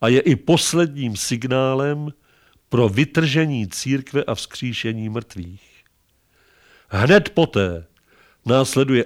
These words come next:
ohromné zemětřesení, při kterém se zřítila desetina města a zahynulo sedm tisíc lidí. Čteme, že ostatních se zmocnil strach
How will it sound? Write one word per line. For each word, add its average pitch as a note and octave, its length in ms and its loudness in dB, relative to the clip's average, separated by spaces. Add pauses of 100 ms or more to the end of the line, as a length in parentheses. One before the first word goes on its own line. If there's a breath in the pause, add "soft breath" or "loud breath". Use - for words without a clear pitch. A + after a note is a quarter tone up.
ohromné D3 640 4
zemětřesení, B2 1160 -4 (760 soft breath)
při C3 200 0
kterém B2+ 360 0
se A#2+ 180 2
zřítila A#2+ 640 -2
desetina A#2+ 800 -2
města A#2 600 -8 (640 soft breath)
a G#2 100 -2
zahynulo A#2 600 0
sedm A2+ 400 -6
tisíc A2 500 -10
lidí. F#2+ 440 -12 (1300 soft breath)
Čteme, D3 380 0
že E3 120 4
ostatních D#3+ 600 -2
se D3+ 160 2
zmocnil C3 580 0
strach C#3+ 420 -4